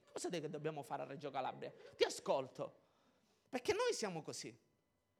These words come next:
E ci dimentichiamo che la saggezza degli uomini è pazzia per Dio, ma la pazzia di Dio è saggezza. E quindi nella sua pazzia, che in realtà è saggezza,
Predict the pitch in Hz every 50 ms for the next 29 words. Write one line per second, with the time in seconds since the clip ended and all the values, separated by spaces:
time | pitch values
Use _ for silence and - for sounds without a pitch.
0 | _ _ _ _ _ _ - - - 254 285 - 294 302 302 302 294 285 285 277
1 | 285 269 226 - 370 - 330 262 190 165 139 - 131 - _ _ _ - - 302
2 | - - - 254 247 254 247 220 - - 247 226 208 190 170 185 254 330 349 381
3 | 381 - - - - 233 202 185 170 - - - - 165 233 233 233 233 226 277
4 | 330 330 330 311 285 262 240 226 214 214 - - - 240 220 - - - - 339
5 | 330 339 285 269 277 - 277 285 277 240 277 277 240 196 180 185 190 214 220 226
6 | 226 226 226 214 202 208 - - - - 330 339 349 302 254 247 269 277 294 294
7 | 302 277 262 285 302 294 - - 311 311 302 254 294 311 302 - - - - -
8 | 107 135 - _ _ _ _ _ _ _ _ _ _ - _ - - 311 - -
9 | 277 277 - - 370 370 339 302 269 247 247 277 294 294 285 277 277 285 - -
10 | 370 359 330 269 190 156 143 - - - - - 285 254 262 262 - - - 294
11 | 277 220 160 139 135 135 - - 165 170 185 190 214 226 247 233 - 294 269 262
12 | 254 - - 339 320 302 247 285 269 262 254 - - - 311 330